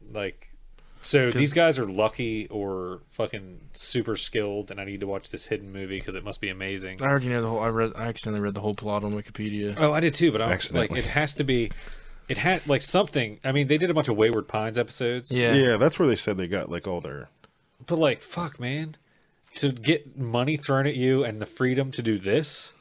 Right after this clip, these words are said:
Speaker 3: They didn't, though.
Speaker 2: They said they got turned down,
Speaker 3: They got
Speaker 2: like,
Speaker 3: turned down
Speaker 2: twelve
Speaker 3: a
Speaker 2: or
Speaker 3: bunch.
Speaker 2: fifteen
Speaker 3: Fifteen to twenty
Speaker 2: times.
Speaker 3: times,
Speaker 2: Yeah,
Speaker 3: they
Speaker 2: something
Speaker 3: said.
Speaker 2: like
Speaker 1: But
Speaker 2: that.
Speaker 1: that's normal.
Speaker 2: Well,
Speaker 1: Like,
Speaker 2: yeah.
Speaker 1: that's not like,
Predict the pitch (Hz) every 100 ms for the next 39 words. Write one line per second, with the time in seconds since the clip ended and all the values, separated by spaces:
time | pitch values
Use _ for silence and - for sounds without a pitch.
0 | _ 110 98 165 117 80 62 69 123 165
1 | 196 196 123 - 127 117 127 151 127 104
2 | 120 123 127 104 101 101 78 135 139 139
3 | 131 131 117 117 127 139 117 98 92 113
4 | 107 113 110 107 170 190 123 127 214 208
5 | - - 196 175 127 151 - 160 135 123
6 | 104